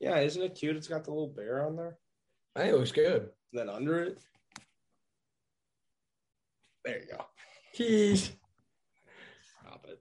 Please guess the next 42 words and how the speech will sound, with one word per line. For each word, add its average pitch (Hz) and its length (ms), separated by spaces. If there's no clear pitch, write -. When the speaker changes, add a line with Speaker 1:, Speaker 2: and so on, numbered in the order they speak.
Speaker 1:
All 101 140
right, 87 220
I'll 117 120
keep 98 220
it 90 60
like 90 180
that. 90 220
All 160 120
right. 143 220
Um, 151 320
I 160 120
think 214 160
that 156 60
we 127 100
should 120 100
go 120 100
straight 117 200
into 101 120
Stop - 280
the - 80
B 101 120
S, 98 180
man. 101 180
I 110 80
mean, 127 140
it's 117 140
fucking, 123 380
we 135 120
need 151 160
to - 40
stop - 520
B 131 180
S 113 220
ing 113 80
around. 101 400
It 127 160
is 117 140
wild 107 360
card 101 220
weekend. 92 420
Speaker 2:
Playoff 160 340
time. 117 320